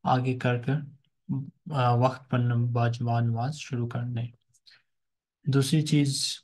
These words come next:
ये होती है, बाजमात नमाज में अक्स-, कभी कभार हो जाती है कि इमाम से कोई गलती हो जाती है। जो इमाम नमाज, आ, पढ़ा रहा होता है, कभी कोई कुरानी आयत में पढ़ने में गलती कर देता है, कोई भूल जाता है।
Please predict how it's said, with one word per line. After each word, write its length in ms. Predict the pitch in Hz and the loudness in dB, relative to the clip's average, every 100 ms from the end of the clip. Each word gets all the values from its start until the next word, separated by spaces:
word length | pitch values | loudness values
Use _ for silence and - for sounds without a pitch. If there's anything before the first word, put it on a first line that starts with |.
| _ - | _ 0
ये 120 | 131 | 4
होती 240 | 139 127 135 | 4 4 4
है, 60 | |
बाजमात 540 | 127 123 123 123 123 123 | 4 4 2 2 2 2
नमाज 320 | 123 120 123 | 2 0 0
में 140 | 123 120 | -2 -4
अक्स-, 360 | - - - _ - | -8 -14 -16 _ -2
कभी 180 | 127 | 0
कभार 260 | 123 123 120 | 2 4 4
हो 140 | 120 | 4
जाती 260 | 120 120 117 | 4 0 0
है 100 | 123 | -2
कि 120 | 123 | 0
इमाम 340 | 127 123 123 127 | 0 2 0 0
से 160 | 135 | -2
कोई 200 | 127 127 | -2 -2
गलती 320 | 123 123 120 131 | 0 -2 0 2
हो 120 | 117 | 2
जाती 280 | 117 117 123 | 2 0 -2
है। 100 | 117 | -2
जो 80 | |
इमाम 480 | 123 120 123 123 120 - _ _ _ _ _ _ - | -2 -2 -2 -2 -6 -12 _ _ _ _ _ _ -6
नमाज, 420 | 127 123 123 120 - - - | 0 4 4 2 -8 -20 -10
आ, 200 | 160 131 | -2 -2
पढ़ा 260 | 120 123 123 | 0 2 2
रहा 140 | 123 | 2
होता 220 | 123 120 127 | -4 -4 -8
है, 100 | 120 | -4
कभी 200 | 127 123 | -4 -2
कोई 140 | 120 123 | -2 -2
कुरानी 380 | 131 127 127 | 0 2 2
आयत 280 | 123 123 120 - - - | 0 0 -2 -10 -6 2
में 340 | 127 123 120 | 4 2 0
पढ़ने 280 | 135 127 127 | 2 2 4
में 180 | 123 123 | 2 2
गलती 280 | 120 120 123 | 0 0 -2
कर 140 | 123 123 | -2 0
देता 260 | 120 120 | -2 -2
है, 80 | 120 | -4
कोई 120 | 123 | -2
भूल 280 | 120 127 123 | -4 0 0
जाता 260 | 123 117 120 | 2 0 0
है। 200 | 117 | -2